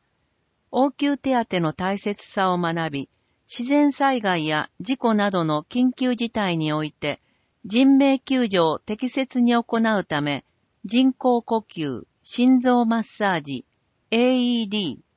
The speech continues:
自動体外式除細動器を使用しての心肺蘇生法の実技講習を各グループに分かれて受講しました。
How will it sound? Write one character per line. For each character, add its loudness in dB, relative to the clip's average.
自 -2
動 0
体 -2
外 0
式 -8
除 0
細 0
動 0
器 -10
を -2
使 -4
用 4
し -8
て -2
の -2
心 2
肺 0
蘇 -2
生 2
法 0
の 0
実 -4
技 -2
講 0
習 -4
を -2
各 -4
グ -2
ル 0
ー -2
プ -2
に 2
分 -2
か -2
れ -2
て -2
受 -6
講 -2
し -6
ま -2
し -12
た。 -8